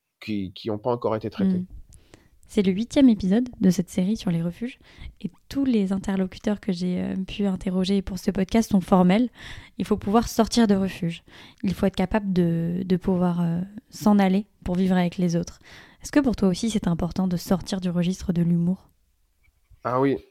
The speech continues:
Speaker 1: c'est hyper important. Moi, je suis pas très drôle dans la vie.
Speaker 2: <laughs>
Speaker 1: J'intellectualise beaucoup l'humour. Euh, quand j'écris, je suis très sérieux. Quand j'en discute avec mon metteur en scène, c'est très, très sérieux. Et tout ce qui m'inspire n'est pas marrant du tout. C'est-à-dire que je, je, je,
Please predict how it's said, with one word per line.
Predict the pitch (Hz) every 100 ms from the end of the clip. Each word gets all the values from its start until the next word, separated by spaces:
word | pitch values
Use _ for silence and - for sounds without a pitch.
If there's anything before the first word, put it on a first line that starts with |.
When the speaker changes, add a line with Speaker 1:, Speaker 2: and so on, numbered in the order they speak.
| -
Speaker 1:
c'est | - - 139
hyper | 131 139
important. | 117 117 123 135 127
Moi, | 131 135
je |
suis | -
pas | - 175
très | - 160
drôle | 151 156 135
dans | 117
la | 113
vie. | 123 - - - 247
Speaker 2:
<laughs> | - - -
Speaker 1:
J'intellectualise | - 139 127 120 127 123 120
beaucoup | 147 143 160
l'humour. | 135 131 170 - - - - _
Euh, | 127 123 120 117
quand | - 127
j'écris, | 131 127 156
je | 151
suis | -
très | - 147
sérieux. | - 127 131 143
Quand | 127
j'en | 117 117
discute | 131 - 143
avec | 123 127
mon | 117
metteur | 117 123
en | 117
scène, | 117 131
c'est | 127 -
très, | -
très | 139 143
sérieux. | - 120 120 135 - -
Et | 131
tout | - - 208
ce | -
qui | 165
m'inspire | 147 139 - 202
n'est | 151 123
pas | - 147
marrant | 131 120 107 _
du | 127 175
tout. | 165 131 - _ _ _ _ _ -
C'est-à-dire | -
que | 127 104 -
je, | 117 117 117 -
je, | 123 123
je, | 117